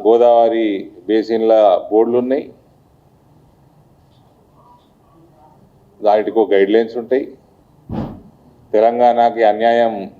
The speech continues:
జరగనిచ్చే ప్రశ్నే లేదు. అయితే గమ్మత్ ఏందంటే ఉత్తమ్ కుమార్ రెడ్డి ఫోన్ చేసి నిన్న, సరే మాట్లాడదామని మాట్లాడినది. ఏందన్నా అంటే, "రేపు రావాలి మీటింగ్కి, ఇటు ఇట్లున్నది,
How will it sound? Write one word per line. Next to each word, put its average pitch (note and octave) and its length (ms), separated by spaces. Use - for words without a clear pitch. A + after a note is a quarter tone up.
జరగనిచ్చే A2+ 540
ప్రశ్నే G2+ 400
లేదు. C3 340
అయితే B2+ 300
గమ్మత్ C3 360
ఏందంటే D#3+ 420
ఉత్తమ్ D#3 320
కుమార్ E3 180
రెడ్డి D#3+ 160
ఫోన్ D3 240
చేసి A#2+ 240
నిన్న, F#2 280
సరే B2+ 200
మాట్లాడదామని C#3+ 560
మాట్లాడినది. G#2 680
ఏందన్నా C#3 420
అంటే, B2+ 520
"రేపు A#2 220
రావాలి C3 340
మీటింగ్కి, A#2 460
ఇటు C3+ 220
ఇట్లున్నది, A#2 560